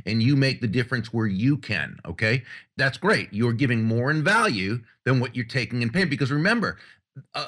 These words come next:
someone hires you because they're employing your services. They're your customer,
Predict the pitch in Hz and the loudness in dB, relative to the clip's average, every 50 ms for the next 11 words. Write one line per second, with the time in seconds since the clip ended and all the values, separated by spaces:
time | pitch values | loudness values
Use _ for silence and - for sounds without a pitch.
0 | - - - - 190 196 202 185 170 147 120 - 190 233 277 262 214 151 110 107 | -10 -12 -8 -2 0 0 2 2 0 0 0 0 0 2 2 2 2 0 0 0
1 | 113 110 110 117 120 120 - _ _ - 139 131 - 151 151 143 143 127 - - | -2 -2 0 -2 -2 -4 -6 _ _ -2 -2 -2 0 0 0 2 0 -2 -4 -4
2 | 123 131 160 170 175 160 143 - - 170 175 170 170 165 156 151 147 151 147 139 | 0 2 4 4 4 2 0 0 -2 -2 0 2 2 2 2 2 2 2 2 2
3 | - - 196 214 190 127 110 - 92 85 90 151 151 160 151 151 131 - - 190 | 0 0 0 0 0 0 -2 -6 -6 -4 0 2 2 2 2 0 -2 0 0 -2
4 | 180 - - 185 - - 120 | -2 -2 -4 -8 -8 -8 -12